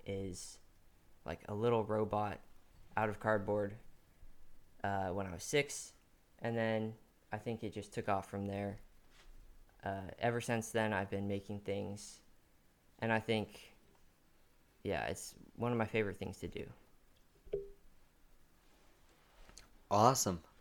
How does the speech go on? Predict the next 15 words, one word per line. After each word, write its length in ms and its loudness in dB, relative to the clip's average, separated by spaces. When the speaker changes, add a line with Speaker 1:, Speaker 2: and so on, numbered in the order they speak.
Speaker 2:
That's 180 8
a 60 12
long 400 12
memory, 400 8
remembering 560 8
some 380 2
robot. 640 10
It 80 2
must 220 8
have 80 6
been 100 12
a 60 6
sweet 320 6
robot. 500 4
Speaker 1:
Yeah. 260 2